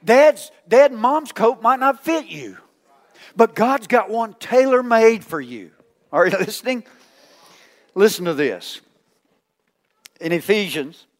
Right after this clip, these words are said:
chapter two, verse ten, I'm gonna read this from the Message. It says, "No, we neither make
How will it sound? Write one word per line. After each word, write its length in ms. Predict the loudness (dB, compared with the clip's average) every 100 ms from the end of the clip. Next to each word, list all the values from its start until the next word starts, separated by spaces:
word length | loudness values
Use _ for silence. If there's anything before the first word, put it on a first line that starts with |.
| _ _ _
chapter 400 | -2 -2 -2 -12
two, 240 | -6 -6
verse 260 | -4 -6 -6
ten, 380 | -6 -6 -6 -14 _ _ _ -20 -20 -20 -10
I'm 80 | -6
gonna 120 | -2
read 160 | 0 0
this 140 | -4
from 220 | -2 -4
the 80 | -2
Message. 600 | -2 -2 -2 -16 -18 -20 _ _ _ _ -20 -14
It 80 |
says, 180 | -6 -6
"No, 240 | 2 2 2
we 360 | -2 -6 -8 _ _
neither 500 | 0 2 4 2 0 _ _ -6
make 600 | 4 6 6 2 -18